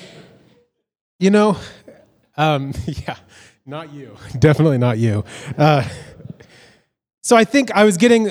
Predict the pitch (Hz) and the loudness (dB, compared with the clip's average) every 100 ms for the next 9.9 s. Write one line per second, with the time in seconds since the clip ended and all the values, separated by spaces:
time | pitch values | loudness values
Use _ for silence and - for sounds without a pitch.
0 | 170 175 175 175 208 180 147 175 151 156 | 2 4 6 4 4 2 2 2 2 0
1 | 156 135 135 139 131 131 160 147 151 147 | 2 2 2 2 2 2 2 2 2 2
2 | 151 - 143 165 175 135 160 147 143 131 | 0 -2 0 2 2 0 0 0 2 0
3 | 117 123 - 131 123 110 - _ _ _ | 0 -6 -6 0 0 0 -6 _ _ _
4 | _ - - 143 139 190 185 156 165 123 | _ -20 -4 0 2 2 0 0 0 0
5 | 127 143 160 151 147 135 156 135 143 139 | 2 4 4 2 2 2 4 2 2 0
6 | 143 170 170 127 127 - 131 123 - - | 2 2 2 0 0 0 0 0 -4 0
7 | 131 139 - 139 131 127 - 143 139 143 | 2 2 2 2 2 0 0 0 2 2
8 | 139 131 123 131 131 - 123 117 123 120 | 0 0 0 0 -2 -2 -4 -2 -2 0
9 | 120 107 92 90 - - 104 117 147 | -2 -4 -12 -16 -18 -18 -8 -6 -6